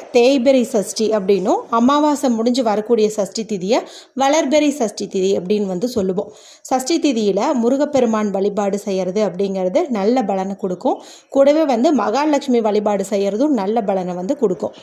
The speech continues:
இந்த பதிவுல நம்ம செல்வ வளம் பெருகணும், பணத்தடை வந்து நீங்கணும், பணம் எப்போதுமே நம்ம வீட்டுல தங்கணும் அப்படிங்கிறதுக்காக எந்த மாதிரி வழிபாடு செய்யணும் அப்படிங்கிறத குறித்து தான் பார்க்க போறோம். பொதுவாவே சஷ்டி திதி அன்னைக்கு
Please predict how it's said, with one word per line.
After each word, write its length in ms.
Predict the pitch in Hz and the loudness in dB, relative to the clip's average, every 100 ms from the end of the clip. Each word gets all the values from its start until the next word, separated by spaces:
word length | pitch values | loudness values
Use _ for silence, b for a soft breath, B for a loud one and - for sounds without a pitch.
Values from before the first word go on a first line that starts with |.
| B | B
இந்த 200 | 285 269 | 2 4
பதிவுல 340 | 285 302 349 302 | 2 4 4 4
நம்ம 340 | 226 202 247 339 | 2 0 0 0
செல்வ 500 | - 285 269 320 330 | 0 2 4 4 4
வளம் 340 | 269 240 285 269 | 4 4 2 2
பெருகணும், 640 | 220 240 233 226 220 190 - - | 4 4 4 2 2 0 -4 -2
பணத்தடை 680 | 233 269 330 - 226 220 277 | 0 0 0 0 0 2 2
வந்து 260 | 226 214 277 | 2 2 2
நீங்கணும், 680 | 208 208 233 208 202 208 160 B B - | 2 2 2 0 0 0 -2 B B -4
பணம் 300 | 226 294 285 - | 0 2 2 2
எப்போதுமே 560 | 269 269 233 226 262 | 2 4 4 2 2
நம்ம 240 | 285 208 196 | 2 0 0
வீட்டுல 460 | 214 233 233 240 | 0 -2 -2 -2
தங்கணும் 560 | 233 196 226 214 214 202 | -2 -2 0 0 0 -2
அப்படிங்கிறதுக்காக 1040 | 202 180 208 196 196 202 196 185 185 294 427 B B - | -4 -2 -4 -2 -6 -6 -4 -4 -2 -2 -4 B B -2
எந்த 280 | 214 247 302 | 0 2 2
மாதிரி 300 | 285 262 254 | 4 2 0
வழிபாடு 480 | 202 208 226 220 214 | 2 2 2 -2 -2
செய்யணும் 380 | 202 185 202 196 | -4 -2 -2 -2
அப்படிங்கிறத 520 | 190 180 202 202 190 | -4 -2 -2 0 -2
குறித்து 280 | 202 - 196 | -4 -4 -2
தான் 200 | 254 359 | -2 -2
பார்க்க 340 | 208 175 185 | -4 -4 -4
போறோம். 260 | 190 202 - B B B - | -2 -2 -4 B B B 2
பொதுவாவே 560 | 254 254 302 247 196 277 - | 4 4 2 2 2 0 0
சஷ்டி 400 | 247 214 - 269 | -2 -2 -2 -2
திதி 260 | 247 208 | 0 0
அன்னைக்கு 360 | 202 196 214 | 0 -2 0